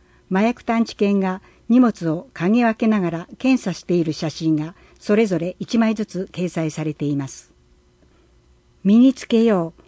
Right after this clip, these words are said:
応急手当、普通救命講習三。日時、七月三十日、日曜日、午前九時三十分から午後零時三十分。場所、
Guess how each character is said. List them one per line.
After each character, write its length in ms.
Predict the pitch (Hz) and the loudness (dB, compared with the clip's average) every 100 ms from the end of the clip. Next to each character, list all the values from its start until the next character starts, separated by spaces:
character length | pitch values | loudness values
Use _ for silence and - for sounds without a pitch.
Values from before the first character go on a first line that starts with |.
| _ - | _ 0
応 200 | 220 247 | 2 2
急 260 | 254 240 | 2 2
手 240 | 226 240 185 | 2 2 0
当、 260 | - 139 - _ _ | -4 -10 -12 _ _
普 160 | - - | -20 -6
通 280 | 247 240 | 0 0
救 240 | 220 240 240 | 2 2 4
命 200 | 233 226 | 4 2
講 240 | - 220 | 0 0
習 360 | 180 - 147 165 - | 0 -6 -8 -10 -16
三。 460 | - 175 175 170 - _ _ _ _ _ - _ 214 | -4 0 0 0 -6 _ _ _ _ _ -20 _ 0
日 280 | 247 214 | 0 0
時、 220 | 160 165 - - | -4 -6 -10 -18
七 220 | - 247 | -4 0
月 220 | 254 254 | 0 0
三 260 | 220 240 247 | -2 0 2
十 200 | 247 202 | 2 2
日、 360 | 165 - 160 - | 2 -2 -10 -6
日 320 | 170 190 - | -2 -2 2
曜 200 | 233 208 | 2 2
日、 180 | 160 160 - - - | 0 -6 -10 -20 -4
午 180 | 214 262 | 2 4
前 200 | 233 196 | 4 2
九 120 | 190 | 0
時 120 | 214 190 | -2 -2
三 260 | 196 214 | 0 2
十 120 | 214 | 0
分 300 | 220 - 160 | -2 -2 -4
か 140 | 151 151 | -2 -6
ら 160 | 143 - - 214 | -10 -14 -12 2
午 140 | 233 | 4
後 240 | 208 165 240 | 6 2 0
零 220 | 208 220 | 2 2
時 120 | 170 | 2
三 280 | - 170 185 | -4 -2 -2
十 100 | 123 | -2
分。 380 | - - 147 151 _ _ _ _ _ 165 | -6 -8 -6 -6 _ _ _ _ _ -4
場 160 | 180 | -4
所、 340 | - 196 185 | -2 0 0